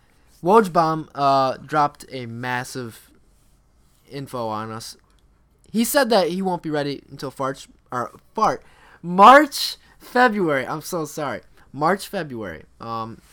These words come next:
so he'll be out for most of the year, but that's, that doesn't, that works for their benefit. They got to, like,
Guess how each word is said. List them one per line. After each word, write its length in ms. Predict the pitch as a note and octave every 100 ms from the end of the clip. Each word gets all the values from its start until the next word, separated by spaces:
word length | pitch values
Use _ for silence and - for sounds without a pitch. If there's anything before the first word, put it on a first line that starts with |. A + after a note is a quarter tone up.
| - _ _ -
so 120 | E3
he'll 120 | G#3
be 140 | A3 A3+
out 180 | F3 D#3+
for 140 | F#3
most 420 | D3 D3+ E3+ -
of 120 | E3+
the 60 | C#3
year, 420 | A#2+ A#2+ C3+ D3+ - _ _ _
but 180 | F#3+ -
that's, 200 | B3+ C4+
that 180 | - D4+
doesn't, 400 | G4 F#4 F4+ -
that 160 | D4 C#4+
works 240 | D4 D#4
for 140 | - D4+
their 100 | A3
benefit. 600 | - E3 D3 - G2 -
They 100 | D3+
got 220 | F#3+ G3
to, 100 | F#3
like, 300 | D3 A2+